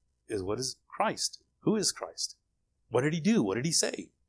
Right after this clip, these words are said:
Read the book of John. John is separate from the other three Gospels. It's a whole different writing style. But read John. Go and read Matthew, Mark, and Luke, and then read John again.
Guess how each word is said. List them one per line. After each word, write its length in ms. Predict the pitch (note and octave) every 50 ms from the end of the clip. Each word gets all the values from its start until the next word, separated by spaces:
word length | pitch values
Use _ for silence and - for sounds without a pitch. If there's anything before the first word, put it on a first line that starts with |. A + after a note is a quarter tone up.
| _ _ _ _ _ _ _ _
Read 160 | - G#2 G2+
the 60 | G#2
book 160 | G#2+ D3 - -
of 80 | D3+
John. 320 | - F3+ F#3+ F3+ C#3+ - - _ _ _ _ _ _ _ _ -
John 280 | A#2 C#3+ D#3+ F#3+ G3
is 120 | E3+ C#3 -
separate 380 | - F3 F3 - - B2 -
from 140 | - B2+ A#2+
the 100 | A2+ A#2+
other 160 | B2 B2+ B2
three 180 | A2 - A#2 A2+
Gospels. 560 | G#2 A2+ B2+ C3 - - _ - - - - - _ - - -
It's 160 | - A2+ -
a 40 | B2+
whole 140 | B2+ D3 C3+
different 300 | C3 C3 A#2+ - A2+ A2+
writing 280 | A#2 A#2 A2+ G#2+ F#2+
style. 440 | - - - B2 B2 A2+ G2+ F#2+ - - - - - -
But 160 | - C3 A2+ A2
read 180 | B2+ D#3 C#3+
John. 320 | B2+ F3+ G3 F#3 C3+ G#2 - - - _ -
Go 200 | - B2+ C3+ D#3+
and 120 | D#3+ D3+ C#3
read 180 | C#3+ D3+ C3+
Matthew, 300 | B2 B2 C#3 - - E3
Mark, 220 | C#3+ C3+ C#3+ D3 -
and 100 | D#3 C#3
Luke, 240 | B2+ B2+ C#3+ D3 - - _ _
and 100 | - A2
then 120 | A#2+ B2+ B2
read 160 | C3 C#3+ A#2
John 200 | A2 G#2 G#2+ A#2
again. 320 | C3 - G3+ G3+ F3+ D3